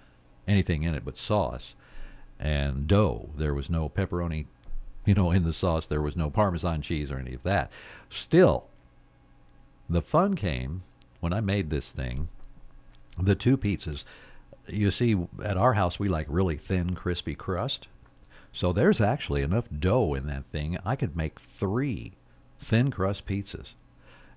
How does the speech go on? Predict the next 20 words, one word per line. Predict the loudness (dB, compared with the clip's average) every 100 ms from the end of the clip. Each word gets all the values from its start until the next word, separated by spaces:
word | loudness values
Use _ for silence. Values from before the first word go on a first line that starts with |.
| -6
and | -2 -2 0
probably | 4 4 4 2 0
make | 0 -2 -4
the | -6
sauce | 2 4 4 0 -8
spread | -12 -4 0 2 2
out | 0 0
a | -2
little | -4 -6
bit. | -8 -8 -10 _ _ _ -20 -20 -20 -2
Can | 0
maybe | 2 0 0 -2
add | -4
some | -6 -6
tomato | -4 -4 -4
paste | -6 -6 -8 -8 -12
or |
something | -6 -6 -6 -10 -10 -8
in | -6 -6
there. | -6 -8